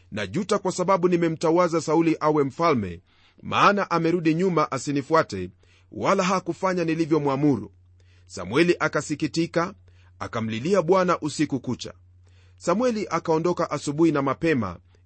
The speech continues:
ili aonane na Sauli. Samueli akaambiwa ya kwamba Sauli alifika Karmeli, na tazama, akajisimamishia ukumbusho,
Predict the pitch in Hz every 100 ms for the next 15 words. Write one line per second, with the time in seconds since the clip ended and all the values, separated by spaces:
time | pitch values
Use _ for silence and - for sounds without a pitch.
0 | - 147 196 185 160 160 156 160 147 127
1 | 131 123 101 - _ _ _ _ _ -
2 | - 110 160 160 147 151 143 147 160 147
3 | 139 151 151 156 175 - _ _ _ -
4 | 90 151 190 175 165 156 180 170 156 151
5 | 147 175 139 98 90 _ _ - 98 127
6 | 143 165 135 95 - _ _ - 107 143
7 | 127 139 139 135 139 - 190 - 156 160
8 | 151 190 - 101 87